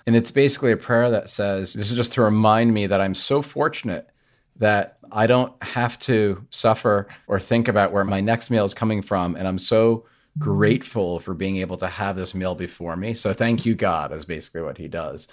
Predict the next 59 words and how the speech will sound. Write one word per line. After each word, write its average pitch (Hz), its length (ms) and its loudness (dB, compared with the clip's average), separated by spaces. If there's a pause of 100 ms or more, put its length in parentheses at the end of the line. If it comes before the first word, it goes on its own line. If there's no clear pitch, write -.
(120)
And 113 160 2
I 135 80 4
try 160 240 2
to 147 80 2
do 110 180 0
that. 110 240 2
And 117 120 0
you're 113 120 2
right. 135 400 2
Actually, 110 380 2
as 101 240 0
we 104 180 0
were 95 460 0 (220)
talking, 101 540 -2
I 85 60 -4
got 87 160 -2
a 87 40 -6
text - 300 -8
from 95 80 -8
my 90 80 -2
wife. 90 240 -4
She's - 140 -10
like, 82 120 -6
"Do - 80 -12
you 85 60 -6
want - 180 -8
kava?" 82 400 -8 (120)
And 113 100 -10
I'm 104 80 -6
like, - 180 -10 (160)
"Yeah, 92 240 -2
of - 120 -8
course 101 240 -2
I 95 40 -2
want 80 220 -6
kava." 92 440 -2
<laughs> 135 40 6
You 180 300 8
know? 151 260 6 (240)
It's 110 280 -2
interesting 123 500 2
because 104 320 0
it's 95 160 -2
one 123 180 2
of 180 80 -2
those 175 220 0
things 101 580 -4
where 98 220 -2
not 113 240 2
only 139 200 -2
is 110 120 -4
it - 100 -16
culturally 104 540 -2
important 80 500 -8
'cause 90 140 -8
it 78 100 -10
brings 85 260 -6
us 87 140 -6
together, 82 580 -6